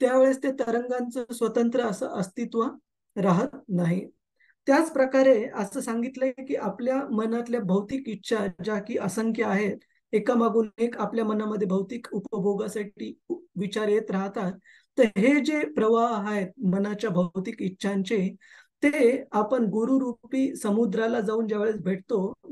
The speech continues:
जे की गुरूंची जी भक्ती आहे ती समुद्राप्रमाणेच अथांग आहे, त्या समुद्राच्या अथांग सागरामध्ये आपल्या नदीच्या प्रवाहातील जे तरंग आहेत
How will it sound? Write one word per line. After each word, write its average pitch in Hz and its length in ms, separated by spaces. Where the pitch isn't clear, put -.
जे 220 160
की 226 100
गुरूंची 233 540
जी 233 200
भक्ती 190 520
आहे 226 420
ती 254 180
समुद्राप्रमाणेच 233 960
अथांग 233 580
आहे, 214 460
त्या 330 400
समुद्राच्या 247 720
अथांग 247 480
सागरामध्ये 220 960
आपल्या 240 640
नदीच्या 233 580
प्रवाहातील 220 720
जे 226 100
तरंग 214 380
आहेत 202 320